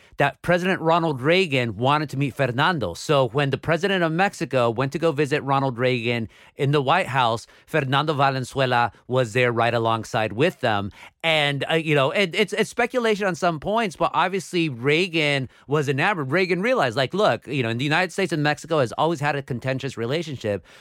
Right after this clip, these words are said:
But here we have this, uh, you know, this young Mexican pitcher who's doing so many great things in national pastime. I think Mexicans actually could do good for this country. And then in nineteen eighty-six, you have an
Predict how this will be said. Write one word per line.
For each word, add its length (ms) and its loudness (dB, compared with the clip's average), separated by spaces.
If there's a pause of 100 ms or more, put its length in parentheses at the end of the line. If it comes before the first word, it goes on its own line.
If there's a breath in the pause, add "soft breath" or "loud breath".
But 140 2
here 240 2
we 140 4
have 320 2
this, 280 0
uh, 60 -2
you 140 0
know, 80 0
this 180 -6
young 240 2
Mexican 400 -4
pitcher 400 -2
who's 180 -2
doing 220 0
so 160 -4
many 160 0
great 240 -2
things 200 -4
in 120 -2
national 320 -4
pastime. 560 -2 (280 loud breath)
I 120 0
think 240 2
Mexicans 500 0
actually 320 0
could 160 -2
do 140 -2
good 260 2
for 140 0
this 160 0
country. 380 0
And 100 2
then 160 4
in 80 0
nineteen 340 0
eighty-six, 560 0
you 60 4
have 140 2
an 100 -2